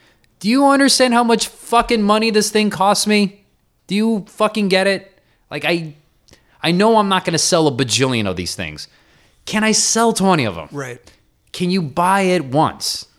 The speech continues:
Speaker 1: Like, Bandcamp, name your price. Put fucking four dollars. Jesus Christ, people.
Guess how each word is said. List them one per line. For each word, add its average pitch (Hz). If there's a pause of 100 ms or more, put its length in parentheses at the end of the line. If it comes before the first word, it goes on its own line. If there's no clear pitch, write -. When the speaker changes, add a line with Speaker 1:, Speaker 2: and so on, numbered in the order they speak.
(1080)
Speaker 1:
Like, 147
Bandcamp, 165 (100)
name 175
your 180
price. 175 (240)
Put -
fucking 180
four 175
dollars. 151 (500)
Jesus 147
Christ, -
people. 82